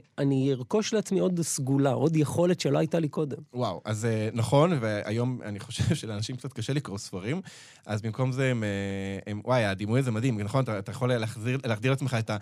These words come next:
Speaker 2: איך להטיס מסוק, איך, אה, קונג פו, כל
Speaker 1: בדיוק.
Speaker 2: הדברים האלה. אז, אה, היום אתה יכול פשוט לצרוך את זה דרך פודקאסט, או, אני רוצה רגע ל-, להציג בפניכם, אה, לפני חודש, סלקום טיווי, אה,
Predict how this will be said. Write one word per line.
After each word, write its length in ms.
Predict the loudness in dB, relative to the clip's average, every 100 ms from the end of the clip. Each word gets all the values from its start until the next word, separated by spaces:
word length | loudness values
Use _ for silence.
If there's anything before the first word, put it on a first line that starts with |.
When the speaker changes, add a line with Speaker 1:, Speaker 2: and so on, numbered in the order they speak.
| -8 -6
Speaker 2:
איך 140 | -2 0
להטיס 280 | 0 0
מסוק, 460 | -2 -2 4 4 4
איך, 180 | -2 -2
אה, 60 |
קונג 280 | 0 0 -2
פו, 300 | -2 2 2
כל 120 | 4 4
Speaker 1:
בדיוק. 140 | 2
Speaker 2:
הדברים 220 | 0 -2
האלה. 220 | -2 -2 -4 -12 -20 -8
אז, 240 | -2 0 2
אה, 80 |
היום 180 | 4 4
אתה 120 | 2
יכול 180 | 0 -2
פשוט 200 | -4 -8
לצרוך 340 | -8 -4 -4 -4
את 80 |
זה 240 | -2 -2 -2
דרך 300 | -2 -2 -4
פודקאסט, 460 | -6 -6 -4 -8 -2 4
או, 240 | 4 2 -10 _ -10
אני 120 | -10
רוצה 200 | -8 -8
רגע 340 | -4 -2 -2
ל-, 140 | -2 -4 -4 -4 -8 -10 -10
להציג 320 | -10 -6 -6
בפניכם, 440 | -6 -8 -10 -10 -10 -14 -20 -20 _ -6
אה, 160 | -4 -2
לפני 220 | -2 -4
חודש, 440 | -4 -6 -8 -10 -6
סלקום 360 | -4 -4 -6
טיווי, 340 | -6 -4 -4 -4 -8 -16
אה, 60 | -10